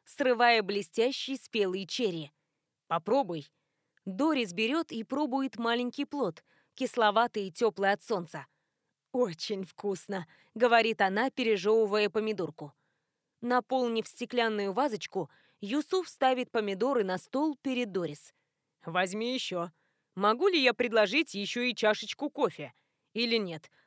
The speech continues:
лучше свежевыжатый морковный сок с добавлением свеклы? Он восхитителен». От его энтузиазма Дорис не может сдержать улыбку.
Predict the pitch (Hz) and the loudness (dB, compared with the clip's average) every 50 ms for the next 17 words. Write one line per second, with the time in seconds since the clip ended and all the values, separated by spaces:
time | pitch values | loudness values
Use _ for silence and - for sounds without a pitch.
0 | _ _ - 208 233 277 285 226 - - 226 214 - - 196 220 233 226 160 190 | _ _ -6 -4 -2 -2 -2 -4 -2 0 0 0 0 0 2 4 4 4 4 0
1 | 190 165 151 214 254 240 208 214 165 220 208 202 196 196 202 202 185 - 233 233 | -4 -2 -2 -2 -2 0 -2 -2 0 0 0 2 2 2 2 0 2 4 4 4
2 | 214 170 180 180 185 180 - - 254 269 311 247 214 175 202 214 180 202 190 170 | 4 4 0 -6 -8 -8 -4 -2 0 0 0 0 -2 -2 0 2 4 2 2 2
3 | 185 220 226 220 214 208 208 202 - - - 202 185 220 208 165 165 - 170 151 | 2 0 0 0 0 0 0 -2 -4 -6 -6 -4 0 0 0 0 -2 -6 -10 -12
4 | 131 - _ _ _ _ _ _ _ _ _ - 190 214 226 226 220 208 180 208 | -12 -14 _ _ _ _ _ _ _ _ _ 0 2 2 4 2 2 0 0 -2
5 | 202 - - - 202 190 156 - 233 226 - - 170 147 135 127 123 _ _ _ | -2 -4 -6 -8 -8 -8 -6 -6 -8 -8 -6 -6 -8 -8 -10 -12 -16 _ _ _
6 | _ _ _ _ _ _ _ _ _ _ _ - 269 254 - 226 240 226 226 240 | _ _ _ _ _ _ _ _ _ _ _ -6 -6 -6 -4 -4 -2 0 2 2
7 | 233 233 220 233 226 185 175 220 226 240 233 185 208 190 190 180 190 240 247 233 | 2 0 0 -2 -4 0 2 4 4 4 2 0 -2 -2 -2 0 2 2 2 2
8 | 226 208 - 233 226 220 220 214 220 233 208 247 220 190 165 180 220 208 170 165 | 0 -2 -4 -4 -2 -2 0 0 0 0 0 -2 -6 -6 0 2 2 2 2 2
9 | 208 196 - - 233 240 247 233 - _ - 170 139 - | 0 0 0 -2 -4 -4 -4 -4 -6 _ -10 -12 -12 -12